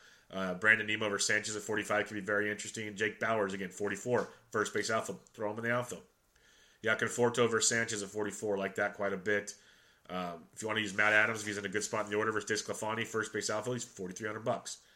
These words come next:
I do like me some Kevin Kiermaier leading off versus Giolito at forty-three hundred dollars. That has some upside to it. Same with Cole Calhoun at forty-three versus Clevinger. Like Kiermaier much more than Cole Calhoun, but he is an option for you. Derek Dietrich at forty-three, if you're fading Velasquez, isn't the worst play you can make, that's for sure.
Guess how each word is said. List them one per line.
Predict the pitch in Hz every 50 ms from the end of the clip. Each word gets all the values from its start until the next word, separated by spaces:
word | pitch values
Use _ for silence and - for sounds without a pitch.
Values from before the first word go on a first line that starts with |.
| _ _ _ _ _ - - -
I | -
do | 107 113 123
like | 120 117 110
me | 120 117
some | 117 107 98
Kevin | - 117 107 107 98
Kiermaier | - 117 117 110 117 113 113 107
leading | 107 107 101 101
off | 104 104 104
versus | - 101 95 - -
Giolito | 110 104 98 104 104 110 110
at | 104 95
forty-three | - 110 104 101 92 101
hundred | 95 92
dollars. | 92 95 95 104 104 98
That | 101 90 95
has | 98 95
some | - 104 98
upside | 98 98 - - 101 95 -
to | - 107
it. | 107 - - - - - - -
Same | - - 120 110
with | 110 107
Cole | - 117 113 110 -
Calhoun | 113 104 95 98 107 104
at | 98
forty-three | - - 110 104 92 98 101
versus | 98 92 - -
Clevinger. | - 110 104 104 104 104 107 104 98 - - - - -
Like | 101 98 95 -
Kiermaier | - 113 107 101 98 95 92 92 92
much | 98 95 - -
more | 98 95 92 90
than | 87 85
Cole | - - 95 90 - - -
Calhoun, | - 107 95 90 - 110 120 123 123 123 113 - - - - _ _ _ -
but | 123 120
he | 120
is | 117 113
an | 117
option | 117 113 107 - - 92
for | - - 82 82
you. | 80 - _ _ _ _ _ _ _ _ _ _ _ _ _ _ _ _ - - - _ _ _ _ _ _ _ _ -
Derek | - 127 127 120
Dietrich | - 123 120 - 127 117
at | 117 110
forty-three, | - 113 113 113 101 95 113 113
if | 107 104
you're | 104 95
fading | - 107 104 101 95
Velasquez, | 95 95 98 98 101 98 - 98 95 95
isn't | 98 95 92 90
the | -
worst | 90 90 95 98 95 - -
play | - 101 95
you | 95
can | 92 - 92
make, | 98 101 95
that's | - 98 - -
for | - -
sure. | - - - 127 120 117 113 110 -